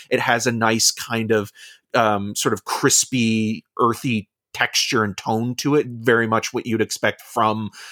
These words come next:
you know, the guy who shot, um, Wind River as well and,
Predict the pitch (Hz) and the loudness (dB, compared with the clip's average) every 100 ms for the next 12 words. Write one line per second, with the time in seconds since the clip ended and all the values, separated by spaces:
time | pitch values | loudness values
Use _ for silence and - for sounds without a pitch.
0 | - - 127 107 107 113 107 107 110 - | -20 -6 -2 0 2 2 2 2 0 4
1 | 101 101 - 104 98 95 92 95 _ _ | 4 4 2 2 2 0 -4 -12 _ _
2 | _ _ _ - - - 143 135 120 117 | _ _ _ -16 -16 -2 0 2 4 4
3 | 120 113 107 110 101 101 113 107 101 | 6 4 4 2 4 4 4 2 -2